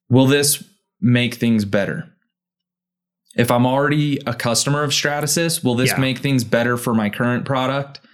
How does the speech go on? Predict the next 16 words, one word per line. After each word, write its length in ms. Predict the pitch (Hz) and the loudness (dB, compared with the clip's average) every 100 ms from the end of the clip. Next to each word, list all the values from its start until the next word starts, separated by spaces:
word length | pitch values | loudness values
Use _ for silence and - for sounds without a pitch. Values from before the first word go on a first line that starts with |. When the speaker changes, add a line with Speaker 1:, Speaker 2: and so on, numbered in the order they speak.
| _ _ _ - | _ _ _ -2
Speaker 1:
Will 400 | 120 117 113 107 | 2 2 2 0
this 240 | 113 117 | 0 -2
give 180 | 131 120 | 0 0
me 140 | 120 | 0
confidence 640 | 113 113 107 117 113 113 | 0 -2 -2 -2 -2 0
in 120 | 104 92 | -2 -2
future 360 | 135 139 143 | -2 0 -2
products? 680 | - 135 135 143 - - - - | -2 -2 -2 -4 -4 -4 -4 -2
Speaker 2:
Yeah. 160 | 107 | 0
Speaker 1:
That's 200 | 110 147 | 2 2
something 380 | - 170 180 139 | 2 2 2 2
that 220 | 123 - - 98 - - | 2 -2 -4 -6 -4 -2
you 200 | 117 120 | 0 2
have 180 | 147 | 0
to 80 | 147 | -2
consider. 560 | 110 98 - 98 82 | -2 0 0 0 -4